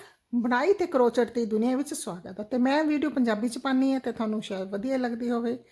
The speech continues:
ਤਾਂ ਫਿਰ ਚਲੋ ਸ਼ੁਰੂ ਕਰਦੇ ਹਾਂ ਅੱਜ ਦਾ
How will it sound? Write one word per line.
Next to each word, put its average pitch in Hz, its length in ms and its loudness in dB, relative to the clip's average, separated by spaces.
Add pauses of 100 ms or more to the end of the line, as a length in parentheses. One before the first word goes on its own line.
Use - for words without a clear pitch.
(440)
ਤਾਂ 285 100 4
ਫਿਰ 302 340 4 (880)
ਚਲੋ 320 240 6
ਸ਼ੁਰੂ 311 300 0
ਕਰਦੇ 285 340 4
ਹਾਂ 262 200 0
ਅੱਜ 226 140 -2
ਦਾ 269 240 0